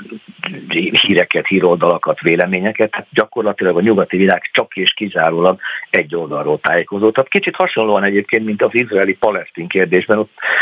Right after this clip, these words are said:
ott is borzasztó egyoldalú a tájékoztatás, és ugye ott is mindig nagyon ügyesen, ö,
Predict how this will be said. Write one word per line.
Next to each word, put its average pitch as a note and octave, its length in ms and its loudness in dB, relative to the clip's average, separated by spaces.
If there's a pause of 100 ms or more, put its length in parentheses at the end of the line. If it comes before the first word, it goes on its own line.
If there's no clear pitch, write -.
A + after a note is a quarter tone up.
(200)
ott - 240 0
is G#2 180 -2
borzasztó G#2 460 0
egyoldalú F2+ 480 2
a E2 100 2
tájékoztatás, A#2 800 0
és A2+ 120 -6
ugye A2 180 2
ott A#2 200 0
is F#2 140 -2
mindig G2+ 360 -2 (320)
nagyon G2+ 340 -2
ügyesen, F#2 540 0 (240)
ö, F2 260 2